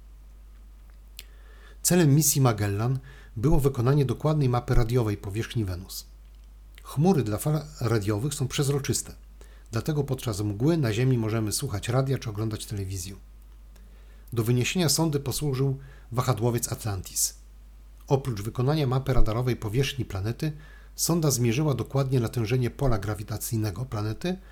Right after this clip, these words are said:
oraz rozkład gęstości w górnych warstwach jej atmosfery. Trzynastego października tysiąc dziewięćset dziewięćdziesiątego czwartego roku utracono z nią kontakt,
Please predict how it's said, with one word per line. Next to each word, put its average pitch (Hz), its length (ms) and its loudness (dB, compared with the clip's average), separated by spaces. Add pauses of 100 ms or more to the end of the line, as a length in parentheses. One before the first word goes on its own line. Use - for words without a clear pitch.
(300)
oraz 127 260 0
rozkład 147 360 -2
gęstości 139 720 -2 (300)
w 110 80 -10
górnych 151 420 2
warstwach 113 440 -4
jej 110 120 -4
atmosfery. 104 500 -6 (1080)
Trzynastego 151 500 0
października 135 640 0
tysiąc 120 320 -2
dziewięćset 135 460 -2
dziewięćdziesiątego 113 560 -2
czwartego 107 460 -6
roku 127 360 -4 (180)
utracono 147 560 0
z 107 80 -4
nią 107 140 0
kontakt, - 560 -10